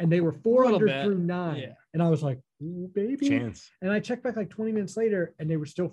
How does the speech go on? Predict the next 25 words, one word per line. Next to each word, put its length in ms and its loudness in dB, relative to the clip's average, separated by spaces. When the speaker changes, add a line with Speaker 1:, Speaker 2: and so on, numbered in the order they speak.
Speaker 1:
four 200 0
under 200 -2
through 260 -12
thirteen, 580 -4
and, 140 -6
like, 220 -8
you 80 -2
know, 220 -6
Xander 380 -2
and 200 -8
Schauffele 280 -8
Speaker 2:
Yeah. 220 -6
Speaker 1:
were, 220 -12
Xander 320 2
and 140 -2
Cantlay 240 -6
were, 60 -8
like, 120 -12
thirteen 380 0
under. 340 -4
Speaker 3:
Yeah. 220 -8
Speaker 1:
So 160 4
it 20 6
was 140 0
dead. 360 2